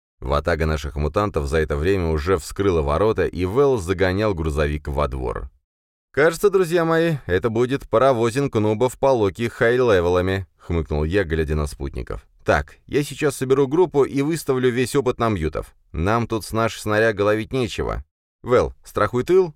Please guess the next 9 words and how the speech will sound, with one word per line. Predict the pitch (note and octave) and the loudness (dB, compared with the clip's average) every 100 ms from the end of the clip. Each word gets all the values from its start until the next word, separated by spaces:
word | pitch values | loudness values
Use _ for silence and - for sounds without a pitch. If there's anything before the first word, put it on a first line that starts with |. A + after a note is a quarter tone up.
| _ | _
Ланс, | F#2 C3+ F3 - - _ | 0 2 2 -4 -16 _
гоу | - F#3 | 4 4
вперёд!" | - B2 B2 D2+ - - _ _ _ _ - | 4 0 2 2 -4 -20 _ _ _ _ -8
Прохождение | - D#2+ D2+ E2 D#2+ C#2+ | -6 -2 -2 -2 -2 -2
завода | D2+ G2 E2 | -2 -2 -2
описывать | D2 F#2+ - D2+ - | -4 -6 -6 -6 -4
просто | - D2+ C#2+ | -4 -4 -4
нет | C#2+ D2 | -6 -6
смысла. | C#2 A1+ - G1+ G1+ | -8 -8 -10 -14 -14